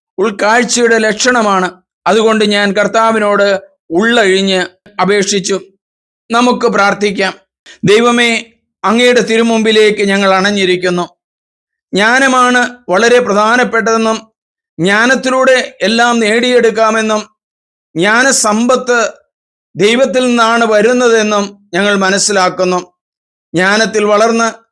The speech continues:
ബുദ്ധിയിൽ വിവേകപൂർവം ജീവിച്ച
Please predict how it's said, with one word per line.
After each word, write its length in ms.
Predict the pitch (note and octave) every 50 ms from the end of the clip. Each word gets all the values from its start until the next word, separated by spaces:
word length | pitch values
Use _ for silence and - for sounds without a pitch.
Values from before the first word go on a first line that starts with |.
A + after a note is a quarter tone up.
| _ _ _ _ _ -
ബുദ്ധിയിൽ 760 | F3 G3 F#3+ A3 A3+ A3+ A3+ A3 G#3+ G3+ F3+ - - - _ _ _ _ -
വിവേകപൂർവം 800 | C#3+ F#3+ G3+ G#3+ A#3 B3 B3 A3+ A#3+ A#3 A3 A3 A3 G#3 G3+
ജീവിച്ച 440 | F3 F#3+ G#3 G#3+ A3 A3+ - - A3+